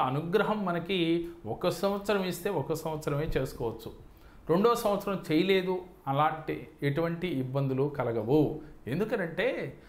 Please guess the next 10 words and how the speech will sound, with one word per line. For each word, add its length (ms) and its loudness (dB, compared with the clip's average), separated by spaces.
ఆ 20 4
స్వామి 380 2
యొక్క 220 -2
అనుగ్రహం 460 2
లేనిదే 320 0
మనం 140 -2
చెయ్యలేము. 560 2
ఎంతోమంది 600 2
మన 160 2
వీడియో 200 4